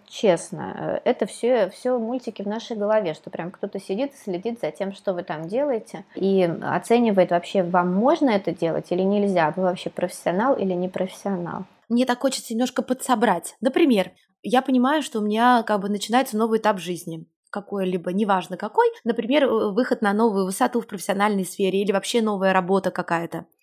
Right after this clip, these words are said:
Speaker 2: Я чувствую вот этот подъём очень сильной тревоги. Ну, то есть я волнуюсь, я как будто бы с-, вот такое стеснение испытываю внутри, я стесняюсь,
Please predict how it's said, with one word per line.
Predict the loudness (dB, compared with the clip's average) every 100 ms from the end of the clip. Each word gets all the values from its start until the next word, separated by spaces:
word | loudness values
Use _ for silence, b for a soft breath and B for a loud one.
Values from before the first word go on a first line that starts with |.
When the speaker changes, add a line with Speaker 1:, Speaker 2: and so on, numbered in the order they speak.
| b
Speaker 2:
Я | 2 2
чувствую | 2 0 0
вот | 2
этот | -2 0
подъём | -2 0 -2
очень | -2 -4
сильной | -6 -4 -2
тревоги. | -4 -4 -2 -2 -2 -6 -2
Ну, | 0
то | 0
есть | 2
я | 2
волнуюсь, | 4 4 4 2 2 -2
я | -2 0
как | -2 -2
будто | -4 -2 0
бы | 0
с-, | 0
вот | -4 -2
такое | -6 0 0
стеснение | 0 -4 -10 0 2 4 2
испытываю | 2 -2 0 0
внутри, | 0 0
я | -2
стесняюсь, | 0 -4 -2 -2 2 2 0